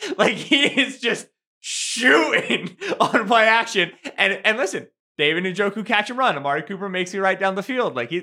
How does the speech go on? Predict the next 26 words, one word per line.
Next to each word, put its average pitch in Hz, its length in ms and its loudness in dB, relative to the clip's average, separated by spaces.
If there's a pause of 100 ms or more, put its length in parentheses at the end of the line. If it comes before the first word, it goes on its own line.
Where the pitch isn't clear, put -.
he's 175 140 -8
got 220 200 2
the 202 100 -2
athletes 226 380 2
for 165 220 4
it. 214 220 2 (220)
That's 180 160 0
what 262 80 -4
he 247 60 0
does 247 200 2
well. 285 500 2
The 165 80 -8
Joe 185 220 -2
Flacco 233 380 0
deep 330 220 -8
bomb, 156 220 2
you 147 80 -6
might 180 160 2
as 196 120 -2
well 196 120 0
go 180 180 0
for 139 240 0
it. 123 160 -4 (180)
He 262 100 0
isn't 349 180 0
even 196 280 -2